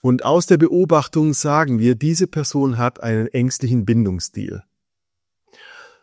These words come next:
Das stimmt aber nicht ganz, weil der Bindungsstil kommt erst nach der Beobachtung.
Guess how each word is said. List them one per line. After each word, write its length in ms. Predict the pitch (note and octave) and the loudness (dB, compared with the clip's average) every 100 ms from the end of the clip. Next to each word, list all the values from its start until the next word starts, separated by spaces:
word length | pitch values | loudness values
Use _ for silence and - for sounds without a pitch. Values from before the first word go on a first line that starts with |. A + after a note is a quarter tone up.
| _ | _
Das 140 | A#2 | -4
stimmt 340 | - G#3 G#3+ - | 2 2 2 0
aber 160 | C3+ | 0
nicht 240 | C#3+ C#3+ - | 0 0 0
ganz, 520 | D#3+ C3+ F2+ - - _ _ _ | 0 2 -2 -6 -10 _ _ _
weil 120 | A2 | 2
der 100 | A#2 | 2
Bindungsstil 840 | G#2 F3+ F#3 D3 A#2 - B2 C3 C#3 | 4 4 4 4 0 0 4 4 2
kommt 320 | D3 D3+ D3+ | 0 0 0
erst 260 | A#2 - | -4 -2
nach 240 | A#2 C3+ C3 | 0 0 0
der 140 | A2+ | -2
Beobachtung. 760 | G#2+ D#3+ D#3+ G2 F2+ - F#2 | 2 4 4 2 -8 -14 -16